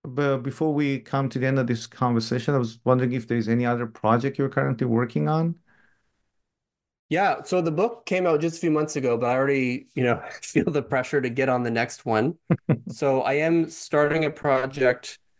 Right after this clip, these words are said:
Speaker 2: um, which is going to be some kind of a history of, um, the new economy. So this, the idea of an economy of computers and digital technology and information. Um, but I wanna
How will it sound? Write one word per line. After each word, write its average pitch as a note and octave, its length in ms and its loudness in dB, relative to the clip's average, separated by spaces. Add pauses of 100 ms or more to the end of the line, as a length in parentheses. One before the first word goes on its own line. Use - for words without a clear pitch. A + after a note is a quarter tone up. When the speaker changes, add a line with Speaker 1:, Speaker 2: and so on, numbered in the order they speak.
(300)
Speaker 2:
um, A2 420 0 (260)
which C3+ 180 2
is C3 120 -2
going D3+ 220 2
to D3 60 0
be C3+ 320 0
some D#3+ 280 0
kind E3 160 0
of C#3+ 80 0
a C3 40 0
history B2+ 520 -2
of, G#2 440 -2 (640)
um, F2+ 520 0
the A#2 120 -4
new C#3 260 0
economy. G#2 680 -2
So G#2+ 220 2
this, A2 220 0
the B2+ 160 -2
idea B2 300 0
of A2+ 80 -2
an A2 80 0
economy A#2+ 680 0
of G2 420 -6 (440)
computers D3+ 600 -2
and A2 120 -2
digital C3+ 280 0
technology A#2 640 0
and G#2+ 80 2
information. A2 1080 0 (460)
Um, G#2+ 220 -2
but A#2+ 100 0
I B2 60 -2
wanna D#3 300 0